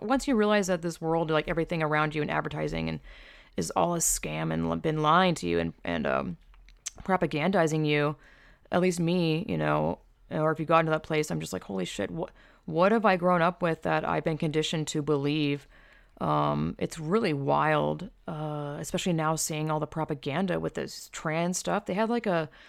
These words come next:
a little, I couldn't tell on the cover, I think, yeah, a little boy. Um,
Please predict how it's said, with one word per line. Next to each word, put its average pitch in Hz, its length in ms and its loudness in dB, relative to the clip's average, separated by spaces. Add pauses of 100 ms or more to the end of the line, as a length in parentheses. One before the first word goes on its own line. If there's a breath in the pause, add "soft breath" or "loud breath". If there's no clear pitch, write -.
(440 loud breath)
a 185 80 2
little, 185 500 4
I 185 80 0
couldn't 220 340 0
tell 180 460 2
on 180 80 -2
the 170 80 -2
cover, 170 480 0
I 175 80 -2
think, 196 420 -2
yeah, 165 140 6
a - 20 6
little 185 200 4
boy. 170 580 6 (640 soft breath)
Um, 156 420 0